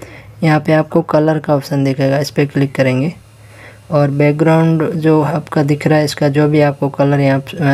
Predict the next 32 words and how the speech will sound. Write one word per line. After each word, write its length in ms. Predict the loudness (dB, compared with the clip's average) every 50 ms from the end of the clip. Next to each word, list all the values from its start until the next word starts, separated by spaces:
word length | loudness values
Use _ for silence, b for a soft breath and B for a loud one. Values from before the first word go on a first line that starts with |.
| 2 2
यहाँ 220 | 2 2 2 0 0
से 160 | 0 0 0
चाहिए 380 | 2 2 2 2 2 0 -2 -4 -8 -16 B B B B B B B B B B B B B B B -4 0
वो 120 | 0 0
color 340 | 0 0 0 2 2 2 2
यहाँ 180 | 0 0 0
से 120 | 0 0 0
आप 140 | 0 0 -2
सेलेक्ट 400 | -2 0 0 0 0 0 -4 -6
कर 160 | -6 -4 -2
लेंगे। 340 | -2 -2 -4 -4 -6 -6 -8 -12 -18 -20 _ _ -20 -20 -20 -8 -2 0
यहाँ 140 | 2 2 2
पे 140 | 2 0 0
आपको 300 | 0 0 0 0 -2 0
कोई 240 | 2 2 2 2 2
भी 120 | 0 -2
color 320 | 0 0 2 2 2 0
सही 280 | -2 -2 0 2 2 2
नहीं 180 | 2 2 2 2
लगता, 360 | 2 0 0 0 0 0 0
अच्छा 240 | 0 0 0 0 2
नहीं 160 | 2 2 2
लगता 320 | 2 0 0 -2 -2 -2
तो 100 | 0 0
यहाँ 140 | 0 2 2
पे 80 | 0 0
plus 360 | 2 2 2 2 2 0 -4
के 160 | -2 0 0
option 340 | 0 0 0 -2 -2 0 0
पे 120 | 0 0 -2
click 280 | 0 0 0 0 0 -2
करेंगे। 380 | -2 -2 0 0 -2 -2 -4